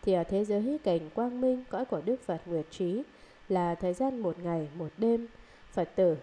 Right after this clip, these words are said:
lần lượt như vậy cho đến trải qua trăm vạn ước A Tăng Kỷ thế giới. Các vị đệ tử của Phật lần lượt giống như vậy cho đến trải qua trăm vạn ước A Tăng Kỷ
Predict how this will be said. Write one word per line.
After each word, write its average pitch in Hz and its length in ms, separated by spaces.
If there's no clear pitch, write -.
lần 175 260
lượt 160 160
như 180 160
vậy 175 260
cho 190 100
đến 190 400
trải 190 240
qua 180 160
trăm 180 320
vạn 190 200
ước 285 240
A 269 120
Tăng 262 220
Kỷ 180 220
thế 190 180
giới. 202 360
Các 185 200
vị 175 120
đệ 175 180
tử 170 340
của 170 140
Phật 170 280
lần 185 280
lượt 180 200
giống 180 140
như 294 120
vậy 185 240
cho 196 160
đến 196 380
trải 190 220
qua 240 140
trăm 254 260
vạn 180 260
ước 277 280
A 247 80
Tăng 262 260
Kỷ 165 260